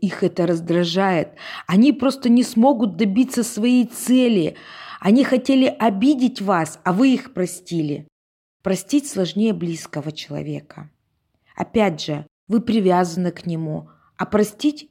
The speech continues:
это стать свободнее от него. Бессознательное вам диктует продолжать зависеть от этого человека, не прощать и таким образом еще какое-то время быть рядом с ним. Какой-то порочный круг получается.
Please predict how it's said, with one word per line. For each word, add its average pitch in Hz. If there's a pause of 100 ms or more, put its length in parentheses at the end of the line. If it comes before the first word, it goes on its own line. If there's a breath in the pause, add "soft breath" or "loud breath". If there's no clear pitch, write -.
это 208
стать 196
свободнее 165
от 143
него. 143 (800)
Бессознательное 214
вам 220
диктует 233
продолжать 214
зависеть 214
от -
этого 165
человека, 160
не 190
прощать 226 (160)
и 196
таким 226
образом 220
еще -
какое-то 190
время 214
быть 151
рядом 170
с -
ним. 156 (520)
Какой-то 240
порочный 214
круг 208
получается. 196